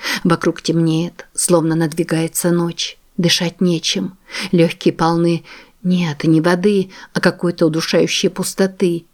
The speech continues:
И я вдруг понимаю, что давно не могу вздохнуть. Ничего не получается. А барабанный бой в ушах умолк,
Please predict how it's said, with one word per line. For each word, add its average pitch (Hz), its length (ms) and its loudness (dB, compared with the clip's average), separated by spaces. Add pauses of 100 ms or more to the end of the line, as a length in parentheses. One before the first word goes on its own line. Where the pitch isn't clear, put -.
(160)
И 190 60 2
я 175 220 4
вдруг 170 340 -4
понимаю, 165 720 0 (240)
что - 320 -2
давно 165 460 0
не 170 140 0
могу 185 320 0
вздохнуть. 185 840 -2 (300)
Ничего 202 440 4
не 170 120 0
получается. 202 960 -2 (280)
А 175 100 4
барабанный 156 580 2
бой 160 220 2
в 165 80 -6
ушах 170 380 0
умолк, 175 460 2